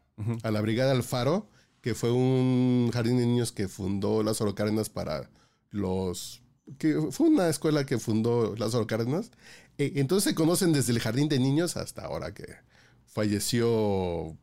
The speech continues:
Speaker 2: pues, casi ochenta y cinco años después.
Speaker 1: Si esto, si esto fuera Estados Unidos, eh, les habrían hecho una caricatura, ¿no? Así de niños, este, Alfredito y Cuauhtemito.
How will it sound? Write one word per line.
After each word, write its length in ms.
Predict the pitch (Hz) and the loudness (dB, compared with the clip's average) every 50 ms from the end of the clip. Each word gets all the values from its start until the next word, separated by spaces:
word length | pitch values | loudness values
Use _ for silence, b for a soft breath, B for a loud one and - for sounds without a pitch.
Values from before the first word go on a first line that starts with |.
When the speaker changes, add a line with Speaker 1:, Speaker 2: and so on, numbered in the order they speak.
| _ | _
Speaker 2:
pues, 300 | - - - - - - _ _ _ _ _ - - - _ - - | -20 -20 -20 -20 -20 -20 _ _ _ _ _ -20 -20 -20 _ -10 -6
casi 520 | 120 113 - 131 120 113 110 98 104 - - b b b b b b b b b b b _ | -6 -4 0 0 2 2 2 2 0 -4 -10 b b b b b b b b b b b _
ochenta 360 | - 107 101 - 123 110 110 | -4 -4 -2 0 0 0 0
y 40 | 113 | 0
cinco 200 | - 131 120 135 | 0 0 0 2
años 160 | 127 123 110 | 2 2 2
después. 480 | 98 92 - - 254 - - - - - _ _ _ _ _ _ _ _ _ _ _ | 0 0 -2 -4 -6 -6 -8 -12 -16 -18 _ _ _ _ _ _ _ _ _ _ _
Speaker 1:
Si 260 | - - - 156 156 | -12 -6 -2 0 0
esto, 760 | 151 156 - - - 185 175 160 147 131 120 113 107 98 - - - 110 - _ - 117 | 0 -2 -2 -2 0 2 2 2 2 2 2 0 0 -2 -6 -8 -14 -18 -18 _ -12 -8
si 120 | 113 - 151 | -4 -4 -2
esto 180 | 143 - 160 | -2 -2 -4
fuera 180 | 131 139 147 147 | -2 -2 -2 -4
Estados 380 | 131 - - 143 139 131 - - | -4 -2 -2 -4 -2 -2 -2 -2
Unidos, 600 | 113 113 117 117 120 123 120 - - - - - _ _ _ | 0 0 0 0 0 -2 -2 -4 -6 -8 -12 -16 _ _ _
eh, 140 | - 101 95 | -12 -10 -10
les 280 | 90 101 101 92 - | -8 -8 -8 -6 -6
habrían 300 | 110 107 107 117 113 113 | -4 -4 -4 -2 -4 -4
hecho 180 | 110 - - 120 | -4 -4 -4 -4
una 120 | 107 95 | -4 -4
caricatura, 580 | - 104 92 92 - 90 - - 101 90 85 85 | -4 -6 -6 -6 -8 -10 -8 -8 -6 -6 -6 -8
¿no? 220 | 82 82 92 107 | -8 -8 -10 -10
Así 200 | - - - 110 | -10 -8 -8 -6
de 100 | 101 104 101 | -4 -4 -2
niños, 520 | 101 98 90 90 82 80 - - - - _ _ | -2 -4 -4 -6 -8 -10 -12 -14 -16 -18 _ _
este, 440 | - 92 - - - - 87 80 65 65 | -16 -14 -14 -12 -12 -10 -10 -10 -10 -10
Alfredito 680 | 80 92 95 - 107 104 95 110 117 107 - 120 113 113 | -10 -8 -6 -4 -4 -4 -4 -4 -6 -6 -6 -6 -4 -4
y 80 | 98 | -6
Cuauhtemito. 760 | - - 95 95 90 - - 95 95 107 110 - - 147 190 | -6 -6 -6 -6 -6 -6 -6 -4 -2 -2 -2 -2 -4 -6 -6